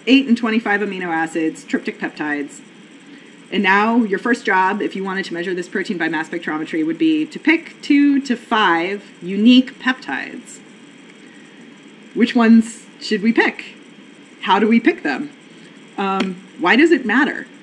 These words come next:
So I've taken all of those tryptic peptides here, and I've just ordered them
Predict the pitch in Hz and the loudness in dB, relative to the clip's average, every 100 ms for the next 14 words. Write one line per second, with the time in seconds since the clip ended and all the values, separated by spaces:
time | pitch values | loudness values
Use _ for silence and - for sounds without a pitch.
0 | - - - - 233 226 285 302 302 180 | -20 -20 -16 -4 -2 2 2 2 0 2
1 | 202 262 214 214 220 - 262 233 - 170 | 2 2 2 0 0 -2 -4 -6 -6 -6
2 | - 160 165 208 - - - - - 196 | -2 -2 -2 -6 -14 -20 -20 -10 -2 0
3 | - 214 - - - - - - - - | 0 -4 -12 -20 -20 -20 -20 -20 -20 -20
4 | - 226 269 - 220 - 233 226 202 202 | -8 -2 0 2 0 -2 0 2 2 2
5 | 196 190 - | 0 -4 -10